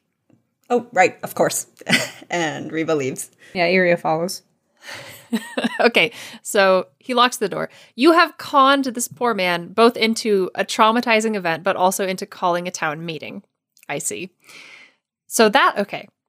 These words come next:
Speaker 3: All right. So that's gonna happen. <laughs> That will, that will take a minute. So he, I think he wanders off and he actually walks towards the Covenant Inn, and all you guys have to do is wait.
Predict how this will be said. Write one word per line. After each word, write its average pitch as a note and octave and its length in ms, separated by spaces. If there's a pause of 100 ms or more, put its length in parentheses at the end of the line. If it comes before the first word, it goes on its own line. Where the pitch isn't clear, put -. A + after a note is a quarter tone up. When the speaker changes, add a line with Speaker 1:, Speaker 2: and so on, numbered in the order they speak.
(140)
Speaker 3:
All A3 80
right. E3 260 (600)
So A#3+ 120
that's B3 240
gonna C#4+ 180
happen. F#3 420 (420)
<laughs> - 60 (600)
That B3+ 200
will, B3 260 (400)
that C4 160
will C4 80
take B3 220
a F#3 40
minute. - 220
So G3 160
he, A#3 440
I F#3+ 120
think G#3 180
he A#3 140
wanders G3+ 380
off E3+ 280
and E3+ 160
he G#3 320
actually F#3+ 280
walks F#3 280
towards F#3 220
the E3+ 80
Covenant F3 380
Inn, E3 260 (560)
and E3+ 640 (800)
all D#3+ 100
you E3+ 140
guys F#3 200
have F#3+ 140
to G3+ 100
do G#3 140
is G#3+ 120
wait. - 280